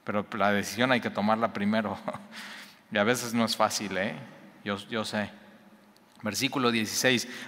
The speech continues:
"Porque no duermen ellos y no han hecho mal, y pierden el sueño si no han hecho caer a alguno, porque comen pan de maldad y beben vino de robos".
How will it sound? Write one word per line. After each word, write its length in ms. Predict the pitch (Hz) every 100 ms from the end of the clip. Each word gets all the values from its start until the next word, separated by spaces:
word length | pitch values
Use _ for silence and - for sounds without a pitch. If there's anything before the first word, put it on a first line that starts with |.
| -
"Porque 240 | 123 127
no 180 | 135 151
duermen 420 | 156 147 147 131
ellos 320 | 127 135 131 123
y 20 |
no 140 | 113
han 120 | 123 123
hecho 260 | 117 120
mal, 440 | 104 113 123 131 - - - - - - - _ _ _ _ _ _ _ _ _ - -
y 120 | 113
pierden 440 | 113 135 139 143 120
el 100 | 110
sueño 360 | 135 131 131
si 140 | 120 117
no 120 | 120
han 160 | 123
hecho 320 | 120 120 117 - - - -
caer 340 | 104 107 117
a 80 | 113
alguno, 640 | 104 101 127 131 135 135 - - - - - -
porque 300 | 107 107 107
comen 320 | 135 135 127
pan 260 | 120 120 123
de 80 | 120
maldad 600 | 107 104 110 117 113 -
y 100 | 110
beben 420 | 113 113 113 107
vino 360 | 113 117 113 104
de 160 | 101
robos". 720 | 98 113 117 113 117 - -